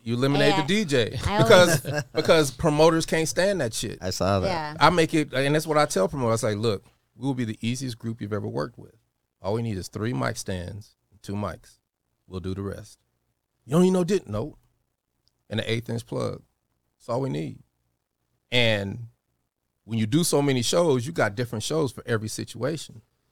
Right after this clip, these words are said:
Speaker 1: right? Ten-minute show, five-minute show, twenty-minute show, thirty-minute show, fifty-minute show, whatever.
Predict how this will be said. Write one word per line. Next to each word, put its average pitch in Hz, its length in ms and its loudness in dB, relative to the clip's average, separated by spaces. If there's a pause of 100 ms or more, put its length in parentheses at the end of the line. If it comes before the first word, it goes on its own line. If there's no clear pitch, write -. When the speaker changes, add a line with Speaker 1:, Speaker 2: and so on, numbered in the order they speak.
(300)
Speaker 1:
right? 110 300 -4 (1200)
Ten-minute 127 400 -2
show, 131 320 0 (100)
five-minute 123 440 0
show, 127 380 -4 (580)
twenty-minute 123 480 -2
show, 131 240 -2
thirty-minute 127 500 0
show, 123 220 -2
fifty-minute 127 580 -6
show, 127 220 -4
whatever. 120 540 4